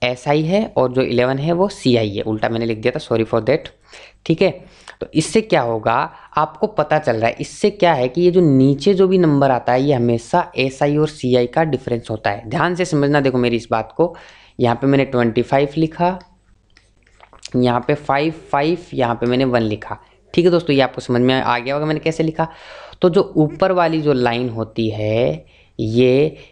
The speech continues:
ये हमेशा दोनों को जोड़ने के बाद में एसआई होता है और इन सबको जोड़ने के बाद में क्या होता है? सीआई होता है। यानी कि एसआई हो गया यहाँ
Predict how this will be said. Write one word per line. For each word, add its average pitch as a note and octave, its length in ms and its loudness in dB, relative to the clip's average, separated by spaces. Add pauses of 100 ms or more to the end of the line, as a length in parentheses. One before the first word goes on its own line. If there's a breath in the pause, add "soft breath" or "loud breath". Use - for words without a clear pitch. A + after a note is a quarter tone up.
ये C#3+ 400 2
हमेशा C3+ 840 -2
दोनों B2 300 2
को B2+ 160 0
जोड़ने A#2 400 0
के A#2 80 -4
बाद A2 240 -4
में C#3 120 -6
एसआई G#2+ 340 -6
होता G2+ 260 -12
है - 120 -14
और B2+ 120 0
इन E3 280 2
सबको D3 500 -2
जोड़ने A#2 380 2
के A2+ 140 0
बाद A2 240 -2
में A2+ 120 -4
क्या B2 180 -2
होता A2 280 -4
है? C3 300 -2 (480 soft breath)
सीआई E3+ 520 2
होता G#2+ 200 -2
है। A2 60 2
यानी C3 180 2
कि D#3 200 0
एसआई C3+ 320 0
हो D3 160 0
गया D3+ 140 4
यहाँ B2+ 260 0